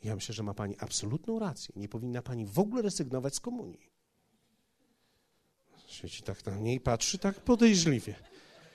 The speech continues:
Jak to nie powinnam rezygnować z komunii? No bo bym, mówi, z, za Chiny Ludowe nie zrezygnowała z komunii, bo to jest dla mnie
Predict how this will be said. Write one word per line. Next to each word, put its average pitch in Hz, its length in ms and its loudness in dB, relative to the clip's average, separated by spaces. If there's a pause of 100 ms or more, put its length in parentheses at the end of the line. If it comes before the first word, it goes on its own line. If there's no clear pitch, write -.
(140)
Jak 135 200 2
to 123 140 2
nie 117 140 4
powinnam 110 500 0
rezygnować 104 560 -2
z - 80 -4
komunii? - 580 -14 (960)
No 107 100 2
bo 110 120 4
bym, 123 340 0
mówi, 120 240 -4
z, 113 200 0
za 127 340 4
Chiny 392 400 6
Ludowe 208 380 4
nie 131 140 4
zrezygnowała 123 680 2
z - 80 2
komunii, 185 420 0
bo 180 120 2
to 185 120 2
jest 165 140 0
dla 180 120 4
mnie 170 180 6